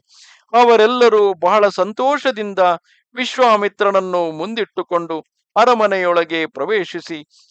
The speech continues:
ಅಲ್ಲಿ ಅವರವರಿಗೆ ತಕ್ಕಂತೆ ಉಚಿತಾಸನಗಳಲ್ಲಿ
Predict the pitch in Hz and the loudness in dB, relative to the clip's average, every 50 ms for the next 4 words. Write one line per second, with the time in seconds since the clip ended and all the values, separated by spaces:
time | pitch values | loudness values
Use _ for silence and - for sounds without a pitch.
0 | _ _ - 226 247 254 247 240 226 226 214 208 190 - - 165 196 233 247 240 | _ _ -2 -2 -2 0 -2 -2 -2 0 0 0 -2 0 0 0 2 4 4 4
1 | 233 214 208 220 240 240 220 220 214 185 202 196 196 - _ - 190 214 - _ | 4 4 4 4 4 2 2 0 0 0 -2 -2 -2 -2 _ -2 -2 -2 -4 _
2 | _ 208 208 196 190 - - 185 180 175 170 160 165 - - 240 233 - 240 262 | _ -4 -4 -4 -4 -6 -4 -2 -2 -2 -4 -6 -8 -12 -12 -8 -4 0 0 0
3 | 269 254 254 240 220 208 190 190 180 180 175 170 165 160 160 | 0 2 0 0 0 0 0 -2 -2 -2 -2 -6 -6 -6 -8